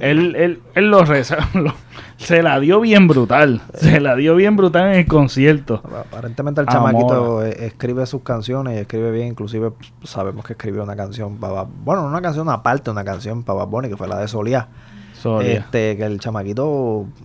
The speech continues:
Speaker 2: Aparentemente
Speaker 1: Que
Speaker 2: sí le
Speaker 1: Solía
Speaker 2: mete.
Speaker 1: está nítida.
Speaker 2: Y para que tenga la bendición de Benito, sí, Solía está durísima. Esa fue una de las que me hubiera gustado que cantara en el concierto.
Speaker 1: Sí, sí. Y cu-, oye, ¿verdad? Ah, en, nosotros no dijimos esto, pero ¿qué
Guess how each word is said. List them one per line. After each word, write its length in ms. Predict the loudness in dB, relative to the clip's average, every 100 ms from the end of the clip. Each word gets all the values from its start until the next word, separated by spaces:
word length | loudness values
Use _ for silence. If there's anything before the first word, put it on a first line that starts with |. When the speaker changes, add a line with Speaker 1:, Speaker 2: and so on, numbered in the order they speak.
| -20 -10
Speaker 2:
Aparentemente 600 | -6 -4 -2 -4 -2 -2
Speaker 1:
Que 60 |
Speaker 2:
sí 100 | 2
le 40 | 4
Speaker 1:
Solía 120 | 4
Speaker 2:
mete. 100 | 4
Speaker 1:
está 200 | 2 2
nítida. 440 | 4 2 0 -2 -2
Speaker 2:
Y 60 |
para 220 | -6 -6
que 40 | -6
tenga 160 | -6 -4
la 120 | -4
bendición 480 | -4 -4 -6 -4 -4
de 80 | -6
Benito, 560 | -6 -6 -4 -2 -2 -6
sí, 360 | -8 -8 -8
Solía 260 | -12 -14 -14
está 160 | -8 -4
durísima. 420 | -2 -4 -6 -8
Esa 140 | -6
fue 80 | -6
una 160 | -4 -2
de 40 | -2
las 80 | -2
que 80 | -4
me 60 |
hubiera 180 | -2 -2
gustado 280 | -2 -4 -4
que 80 | -4
cantara 440 | -4 -4 -4 -4
en 60 | -6
el 40 |
concierto. 400 | -6 -8 -6 -6 -4
Speaker 1:
Sí, 280 | -6 -8 -12 -16 -20 -20
sí. 360 | -10 -8 -8 -12
Y 140 | -8 -6
cu-, 80 | 2
oye, 320 | 4 6 6
¿verdad? 480 | 4 4 2 0 -4 -6
Ah, 180 | -6 -4
en, 400 | -4 -2 -4 -4
nosotros 380 | -6 -4 -4 -2
no 120 | -2
dijimos 320 | 0 0 0 0
esto, 200 | 0 0
pero 180 | 0 -2
¿qué 280 | -2 -2